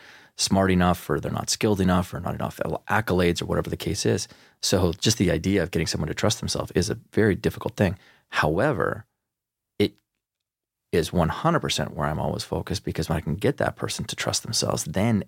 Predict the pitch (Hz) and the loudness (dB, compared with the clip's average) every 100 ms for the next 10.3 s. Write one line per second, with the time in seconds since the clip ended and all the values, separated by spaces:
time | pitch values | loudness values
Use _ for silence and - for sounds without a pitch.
0 | - 113 117 113 104 92 85 - 65 73 | -4 0 0 2 0 0 -2 0 2 2
1 | - - - - 69 - - - - - | -2 -8 -6 -2 -2 -2 -2 -4 -8 -14
2 | - 78 78 - 69 110 131 87 - - | 0 2 2 0 0 2 2 0 -4 -14
3 | - - - 87 - 85 82 87 85 85 | -20 -8 -2 0 2 2 2 2 2 0
4 | 82 - 80 80 82 _ _ - 85 90 | -2 -2 0 0 -4 _ _ -4 -2 -2
5 | - - - 82 82 76 76 78 92 - | -2 0 2 2 2 2 0 -2 -8 -4
6 | 80 71 - 95 82 82 - 98 104 98 | -4 -4 -2 0 0 -2 0 2 4 2
7 | 78 - - - - - _ - - - | 0 -6 -16 -8 -8 -8 _ -20 -6 -2
8 | 80 64 80 127 127 113 98 95 92 87 | 0 0 0 0 2 2 0 2 2 2
9 | 82 90 - - - _ - 85 - - | 0 -4 -12 -20 -20 _ 0 0 2 2
10 | 85 80 78 | 2 0 -2